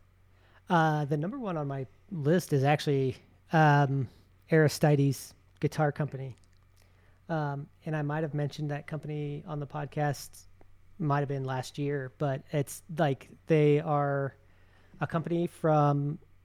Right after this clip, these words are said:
Europe that makes guitars using zero wood. It's all their, like,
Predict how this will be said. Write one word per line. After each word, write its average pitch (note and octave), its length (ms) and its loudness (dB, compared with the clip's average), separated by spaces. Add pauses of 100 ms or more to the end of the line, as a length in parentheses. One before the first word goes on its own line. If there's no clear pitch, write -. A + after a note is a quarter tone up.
(220)
Europe C#3 440 0 (140)
that D3 260 -2
makes D3 240 0
guitars C#3 760 -4
using C3+ 540 0 (540)
zero D3 580 -2 (140)
wood. C3+ 420 0 (300)
It's D3 160 -4
all D3 280 0
their, C#3 520 -2 (840)
like, C#3 320 2